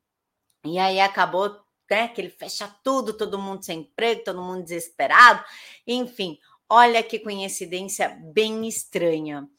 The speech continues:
O Instituto Adolf Lutz confirma dois casos da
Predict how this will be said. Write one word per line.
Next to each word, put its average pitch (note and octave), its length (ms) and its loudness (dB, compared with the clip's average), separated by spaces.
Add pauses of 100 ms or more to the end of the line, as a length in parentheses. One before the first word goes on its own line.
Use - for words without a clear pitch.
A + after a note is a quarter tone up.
(400)
O G#3 80 -6
Instituto A#3+ 840 -4
Adolf G#3+ 480 2
Lutz G#3+ 460 -8
confirma G#3 640 -4
dois F#3+ 460 -4
casos F#3+ 500 2
da F3+ 240 2